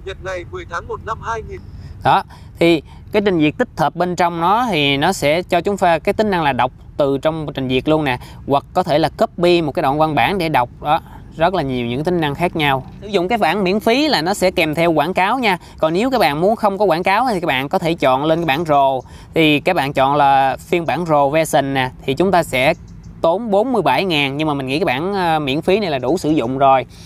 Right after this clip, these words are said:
Speaker 2: Thì đối với bản Pro thì chúng ta sẽ không có quảng cáo ha,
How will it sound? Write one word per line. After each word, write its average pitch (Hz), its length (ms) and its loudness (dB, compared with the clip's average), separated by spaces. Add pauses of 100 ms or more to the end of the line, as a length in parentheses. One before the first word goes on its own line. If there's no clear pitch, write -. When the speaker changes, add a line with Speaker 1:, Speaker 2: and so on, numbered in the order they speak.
(300)
Speaker 2:
Thì 156 100 2
đối 185 140 2
với 254 100 -4
bản 185 180 0
Pro 175 180 2
thì 151 60 -2
chúng 196 140 -2
ta 190 80 0
sẽ 170 140 -4
không 180 280 -2
có 202 80 2
quảng 165 240 0
cáo 185 280 2
ha, 202 200 2